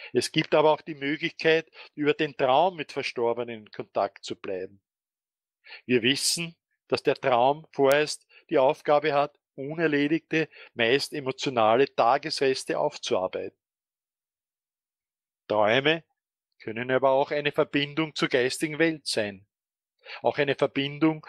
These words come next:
zu vergangenen Leben. Der Traum ist deshalb ein Tor zum endlosen Bewusstsein. Also, ob wir das glauben wollen oder nicht, es gibt zu gewissen Zeiten Botschaften, beispielsweise Träume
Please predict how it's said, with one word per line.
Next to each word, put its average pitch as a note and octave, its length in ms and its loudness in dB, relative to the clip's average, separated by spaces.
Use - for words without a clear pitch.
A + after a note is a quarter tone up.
zu - 120 -2
vergangenen D3 580 0
Leben. C#3 500 -2
Der C3 160 2
Traum D3+ 500 4
ist - 240 -6
deshalb E3 580 2
ein C#3+ 240 -6
Tor C#3 460 4
zum C#3 180 -8
endlosen D3 840 -2
Bewusstsein. - 800 -4
Also, D#3 320 4
ob E3+ 160 2
wir E3+ 100 2
das - 260 0
glauben D#3+ 420 2
wollen C#3 260 -2
oder D#3 220 -4
nicht, C3 360 -8
es - 160 -6
gibt F3 380 -2
zu - 120 -6
gewissen D3+ 480 -2
Zeiten C#3+ 480 2
Botschaften, C#3+ 720 0
beispielsweise C3 800 0
Träume C#3 540 2